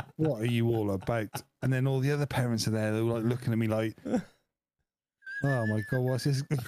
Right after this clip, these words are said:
<laughs> what's this guy all about?" The prawn. <laughs>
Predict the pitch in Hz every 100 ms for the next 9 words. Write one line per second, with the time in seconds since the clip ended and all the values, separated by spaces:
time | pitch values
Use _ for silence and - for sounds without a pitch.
0 | - - _ _ 180 143 156 - - -
1 | 147 160 139 117 127 117 - - 131 120
2 | - 143 120 117 - _ - - -